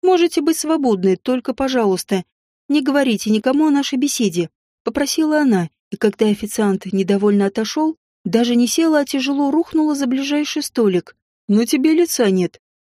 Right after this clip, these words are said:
Занявший место напротив Мартин протянул к ней руки. Алиса отшатнулась. «Не дёргайся».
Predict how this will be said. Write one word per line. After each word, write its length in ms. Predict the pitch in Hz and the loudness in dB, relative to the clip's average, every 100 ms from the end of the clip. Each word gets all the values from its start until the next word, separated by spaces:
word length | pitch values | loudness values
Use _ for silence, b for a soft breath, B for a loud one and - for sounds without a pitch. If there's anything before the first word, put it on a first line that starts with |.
| _ | _
Занявший 540 | 180 202 220 208 220 | 0 2 2 0 0
место 320 | 208 240 - | 2 0 0
напротив 540 | 202 202 214 214 208 - | -2 0 -2 -2 -2 0
Мартин 340 | 247 - 254 | -2 -2 -6
протянул 420 | 233 233 254 277 | -6 -4 0 0
к 100 | 269 | 0
ней 120 | 269 277 | -2 0
руки. 460 | 240 185 185 170 - _ _ - | -2 -2 -2 -4 -8 _ _ -2
Алиса 300 | 240 302 294 | -2 -2 -4
отшатнулась. 760 | - 294 - 208 175 - - _ _ _ _ - | -4 -4 0 0 0 -4 -12 _ _ _ _ 0
«Не 160 | 208 | 2
дёргайся». 600 | 226 226 185 180 - 175 | 4 2 2 0 -2 -6